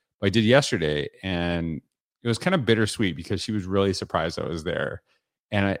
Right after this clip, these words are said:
and she was excited, but I didn't want her to be surprised. I want her to be able to, to count on me too. So I've, like, made this commitment that as much as I can be at home, and this is one of the reasons,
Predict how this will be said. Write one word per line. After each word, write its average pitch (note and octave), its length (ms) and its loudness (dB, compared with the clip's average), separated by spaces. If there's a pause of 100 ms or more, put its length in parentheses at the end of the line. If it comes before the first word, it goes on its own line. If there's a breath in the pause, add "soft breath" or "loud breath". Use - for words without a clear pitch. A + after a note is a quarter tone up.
and F#2+ 260 0
she A2+ 100 -4
was F#2 160 0
excited, G2 800 0 (120)
but F2 220 2
I G2 60 4
didn't C3 240 2
want D#3+ 180 4
her C#3+ 80 4
to G2 40 -4
be F2+ 60 -2
surprised. - 540 -8
I F2+ 40 -4
want F#2 200 -2
her F#2+ 80 0
to F2+ 60 -4
be F2+ 80 0
able F2 260 -2
to, - 80 -14
to F2+ 160 -10
count A2 320 0
on F2 160 0
me D#2 140 -6
too. F2+ 280 -6
So F2 280 -2
I've, F2 260 0
like, F2 180 -2
made G2 200 -2
this F2 120 -6
commitment G#2+ 540 -4
that E2 280 -6 (120)
as F2+ 140 -16
much F#2+ 240 -8
as F#2+ 100 -8
I E2+ 80 -4
can A2 320 -2
be F#2 80 0
at F2+ 80 -2
home, G2 240 -4
and F2 100 -8
this F#2+ 100 -4
is G2+ 100 -10
one F#2 100 -4
of E2+ 80 -6
the D#2+ 80 -10
reasons, F2+ 480 -6